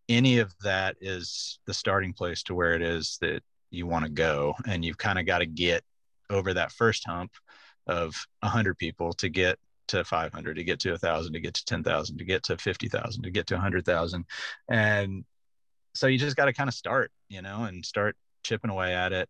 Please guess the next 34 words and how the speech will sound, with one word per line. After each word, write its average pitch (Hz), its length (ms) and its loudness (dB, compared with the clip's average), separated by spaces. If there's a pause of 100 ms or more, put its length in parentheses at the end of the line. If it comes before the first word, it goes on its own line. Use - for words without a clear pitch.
(140)
And, 92 580 -2 (560)
um, 87 600 0 (320)
you 104 80 -2
know, 85 100 -6
there's 98 200 4
never 117 260 8
been 101 240 2
more 92 400 2
tools 85 720 -4 (140)
at 87 240 0
an 90 180 -8
artist's 85 300 -2
disposal 85 560 -2
for 80 520 0 (520)
free 92 480 2
or 85 160 -2
next 85 300 -2
to 90 100 -6
free 80 420 -2 (140)
than 90 120 0
there 85 180 2
are 85 180 0
now. 82 400 -2 (400)
It 92 120 -2
does 110 240 4
make 110 220 4
it 117 140 0
to 110 100 -2
where 101 400 4 (1300)
the - 60 -16
field 98 400 -2
is 92 120 -6
more 95 160 -4
crowded 82 560 0